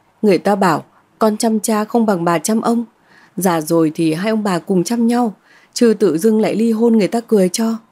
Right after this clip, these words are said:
Hay là ông ấy có người đàn bà khác ở bên ngoài? Người ta chỉ bảo là bà chăm ông,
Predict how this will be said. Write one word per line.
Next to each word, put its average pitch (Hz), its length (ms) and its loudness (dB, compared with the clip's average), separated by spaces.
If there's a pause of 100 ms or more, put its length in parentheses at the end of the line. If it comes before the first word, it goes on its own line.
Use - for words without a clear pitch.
(380)
Hay 202 220 0
là 175 200 2
ông 220 200 -2
ấy 190 140 2
có 226 160 -2
người 247 180 2
đàn 180 240 0
bà 170 160 0
khác 269 220 -6
ở 202 140 2
bên 233 180 2
ngoài? 190 280 0 (1080)
Người 180 180 4
ta 202 220 -2
chỉ 196 240 0
bảo 160 220 0
là 160 220 0
bà 165 240 -2
chăm 208 220 -4
ông, 226 280 -2